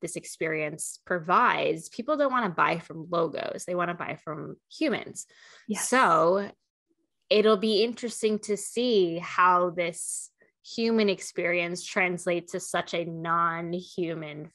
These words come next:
Speaker 1: form. <laughs>
Speaker 2: Yes.
Speaker 1: But those stories, attaching those stories to N F T is definitely, if anybody's doing it right now, make sure your N F T or whatever you're doing has a story attached, 'cause that's definitely, at least for me as a consumer who's gonna start dabbling around, that would be something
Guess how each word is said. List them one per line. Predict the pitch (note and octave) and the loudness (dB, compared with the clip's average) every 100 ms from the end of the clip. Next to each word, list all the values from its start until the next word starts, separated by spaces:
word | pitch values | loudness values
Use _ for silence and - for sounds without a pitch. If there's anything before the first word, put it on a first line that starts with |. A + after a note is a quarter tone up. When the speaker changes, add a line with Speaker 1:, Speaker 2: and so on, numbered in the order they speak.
| _ | _
Speaker 1:
form. | C#4 A#3 F3+ D#3+ G3 C4 | 0 2 2 4 2 0
<laughs> | - - - G#4+ - F4+ F4+ - | -2 -4 2 2 2 0 0 -2
Speaker 2:
Yes. | - - G#3+ | -4 -6 2
Speaker 1:
But | C4+ B3+ A3 | 4 6 4
those | A3+ G#3+ - | 2 2 2
stories, | - C#4 B3+ A#3 | 4 6 6 2
attaching | G#3 G3+ G#3 G3+ | -2 -4 -4 -4
those | F#3 - | -4 0
stories | F#3 G3 G3 F#3+ | 4 4 4 0
to | E3+ | -4
N | F3 | -2
F | E3+ E3 | -2 -4
T | E3+ E3 | -4 -4
is | E3 - | -4 -2
definitely, | E3+ - E3+ D#3 D#3+ D#3+ D#3+ _ - - | -2 -2 -6 -4 -4 -4 -6 _ -20 -10
if | - E3 | 0 4
anybody's | G#3 A#3 A#3+ A#3+ G#3+ | 6 8 8 8 8
doing | A3+ A3 G3 | 8 8 8
it | F3+ | 4
right | D#3+ D3 | 2 -2
now, | C#3+ C3+ | -4 -4
make | F3 F#3 | -4 -2
sure | - F#3 | 2 4
your | F3+ | 6
N | F3 | 4
F | F3+ - | 2 -2
T | F#3 E3+ | -4 2
or | E3 - - | 2 2 2
whatever | F3+ F3+ F3 | 4 4 4
you're | E3+ E3 | 0 -2
doing | D#3 D3+ D#3+ | -4 -6 -6
has | D#3+ | -10
a | D#3 | -10
story | - D3+ D3 | -6 -4 -4
attached, | D3+ D#3+ D#3 - | -4 -4 -4 -8
'cause | D#3+ | -10
that's | D#3+ - - | -10 -8 -8
definitely, | D#3+ - - E3 D#3 - | -8 -8 -8 -6 -6 -4
at | D#3 | 0
least | F#3 F3+ - | 2 0 0
for | F3 | -2
me | F3+ F#3+ | 2 4
as | G3 G3 | 2 0
a | |
consumer | G3+ F#3+ G3+ G3+ G3 | -4 -2 0 0 -2
who's | F#3+ E3+ | -4 -6
gonna | D#3+ | -10
start | E3 E3+ F3 | -6 -4 -4
dabbling | E3 D#3+ E3+ E3 | -2 -2 -2 -4
around, | E3 D#3 F3 G3+ F#3+ | -4 0 4 4 4
that | F3 D3 | 2 2
would | E3 | 0
be | E3 | -6
something | E3 D#3+ - D#3+ E3 | -6 -8 -8 -8 -8